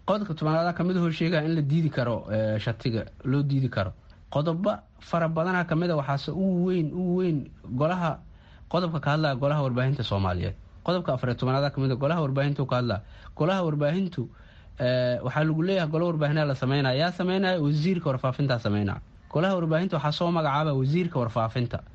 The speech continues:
Wasiir warfaafin, golo warbaahin soo magacaaba say u yihiin golo madax bannaan. Sharciga waxyaalaha la yaab kale oo ku qoran waxaa ka mid ah golahaasu inay shuruuc soo saari doonaan oo shatiga ka mid yahay laga qaadayo saxaafadda, lacagta laga qaadayo ay ka mid tahay.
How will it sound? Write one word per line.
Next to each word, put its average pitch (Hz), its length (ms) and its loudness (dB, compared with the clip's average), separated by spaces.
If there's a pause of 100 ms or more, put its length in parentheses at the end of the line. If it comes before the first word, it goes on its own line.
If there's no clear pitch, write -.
(260)
Wasiir 160 320 2
warfaafin, 147 380 0
golo 165 200 2
warbaahin 175 280 0
soo 175 160 0
magacaaba 160 420 2
say 170 160 -2
u 190 80 0
yihiin 175 260 2
golo 160 160 2
madax 170 220 0
bannaan. 110 280 0 (280)
Sharciga 180 600 0 (440)
waxyaalaha 160 400 2
la 170 120 0
yaab 175 340 2 (100)
kale 139 160 0
oo 131 400 0
ku - 160 -2
qoran 147 240 0
waxaa 127 160 -2
ka 151 100 -2
mid 185 140 0
ah 139 80 -2 (300)
golahaasu 165 500 0
inay 175 260 0
shuruuc 165 400 -2
soo 160 180 0
saari 156 280 0
doonaan 139 320 0
oo 135 120 0
shatiga 135 360 -2
ka 135 120 -4
mid 143 160 2
yahay 131 200 0
laga 127 160 -2
qaadayo 131 480 0
saxaafadda, 123 540 -4 (180)
lacagta 123 320 -2
laga 131 160 0
qaadayo 131 240 0
ay 120 80 -4
ka 127 60 -2
mid 135 160 0
tahay. 135 220 0